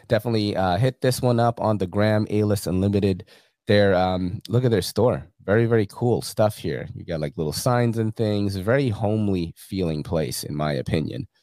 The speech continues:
You got Rise Vegan Caramels. That's from Seventh Hill. Those will help you get focused. These help you go to sleep. Buy twenty-five worth, get three, one, three for free. I bundled that up. Sorry for messing up that ad. I hope they still, uh,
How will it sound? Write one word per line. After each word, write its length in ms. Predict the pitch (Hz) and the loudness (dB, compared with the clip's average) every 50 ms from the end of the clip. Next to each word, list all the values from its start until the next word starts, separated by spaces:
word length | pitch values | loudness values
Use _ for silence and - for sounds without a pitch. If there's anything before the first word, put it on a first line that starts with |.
| _ _ _ _ _ _ _ _ _ | _ _ _ _ _ _ _ _ _
You 120 | - 101 | -6 0
got 260 | 92 101 92 82 67 87 | 2 4 2 2 2 2
Rise 340 | 95 92 92 90 87 87 | 2 2 2 2 0 -2
Vegan 280 | 92 98 92 85 90 85 | -4 -6 -4 -4 -4 -4
Caramels. 560 | - - 107 104 104 104 107 101 98 95 92 | -2 -2 0 0 0 0 0 0 0 -2 -2
That's 200 | - 98 92 - - | -2 -2 -4 -2 -4
from 100 | 90 80 | -6 -6
Seventh 380 | - - 104 95 87 85 78 | -2 0 0 0 0 -2 -4
Hill. 300 | - - 92 92 92 90 | -2 2 2 2 2 2
Those 300 | 87 - 104 104 104 98 | 2 2 2 2 2 2
will 100 | 107 92 | 0 -4
help 260 | - - 104 87 - | -2 -2 -2 -2 -2
you 40 | 95 | -2
get 140 | 87 87 - | -4 -4 -4
focused. 460 | - - 127 120 117 - 117 107 - | 0 0 0 0 2 0 -4 -4 -2
These 200 | - 120 117 - | -2 -2 -2 0
help 200 | - 120 104 - _ | 0 -2 -2 -2 _
you 100 | - 98 | -8 -10
go 180 | 87 82 92 87 | -4 0 0 0
to 220 | 85 - - 78 | 0 -2 -6 -6
sleep. 480 | 73 - - - 131 147 151 147 - - - - _ - - | -4 -4 -4 -2 -2 -2 -2 -2 -6 -10 -12 -12 _ -12 -2
Buy 220 | 95 107 120 143 | 0 2 2 2
twenty-five 580 | - - - 151 143 139 135 - - - 127 98 90 98 - | -2 -4 -6 -6 -6 -6 -6 -6 -6 -6 -6 -6 -10 -14 -12
worth, 320 | - - 80 143 110 - _ | -6 -2 -2 -2 -2 -4 _
get 180 | - 98 - | -8 -8 -8
three, 200 | - 107 117 113 | -6 -6 -6 -4
one, 240 | 113 113 107 107 - - _ | -4 -4 -6 -6 -8 -12 _
three 160 | - 110 113 | -4 -4 -4
for 160 | 110 - - - | -4 -6 -10 -10
free. 320 | - 71 69 - 85 82 _ _ _ _ _ _ - | -8 -6 -6 -6 -8 -12 _ _ _ _ _ _ 2
I 200 | 101 104 101 101 - _ _ _ - | 2 4 4 2 0 _ _ _ 0
bundled 300 | 110 117 127 131 123 123 | 0 2 2 0 0 0
that 180 | 135 151 - | 0 0 -2
up. 160 | - - - _ _ - 139 | -4 -6 -10 _ _ -20 -18
Sorry 300 | - - 110 104 107 101 | -8 -2 0 0 0 2
for 120 | - - | 0 0
messing 360 | 110 110 110 113 - 113 107 107 | 0 0 0 0 -2 -2 -2 -2
up 80 | 107 | 0
that 180 | - 104 104 101 | 0 0 2 2
ad. 200 | 110 123 101 76 | 2 2 2 2
I 60 | 78 | 2
hope 140 | 98 98 - | 2 2 2
they 140 | - 107 107 | 0 0 0
still, 340 | - - - 110 107 110 | 0 0 0 0 2 2
uh, 220 | 107 107 107 104 | 2 2 2 2